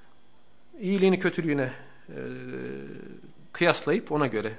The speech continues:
o adamı sevmek ya da sevmemek tarzında bir muamelede bulunabiliriz.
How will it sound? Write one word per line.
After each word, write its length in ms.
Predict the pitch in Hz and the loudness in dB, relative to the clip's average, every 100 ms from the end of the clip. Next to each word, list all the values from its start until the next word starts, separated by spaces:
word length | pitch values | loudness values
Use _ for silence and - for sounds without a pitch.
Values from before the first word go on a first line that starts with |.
| - - | -10 -8
o 40 | |
adamı 200 | 117 120 | -4 -4
sevmek 380 | - 123 135 139 | -2 0 0 0
ya 80 | 127 | -2
da 60 | |
sevmemek 480 | 123 131 113 107 107 | 0 0 0 -4 -4
tarzında 380 | 113 107 117 120 | -6 -4 -4 -4
bir 140 | 156 | -4
muamelede 540 | 135 123 113 110 143 135 | -2 -2 0 0 0 0
bulunabiliriz. 560 | 117 113 101 98 - | -2 -2 -4 -8 -12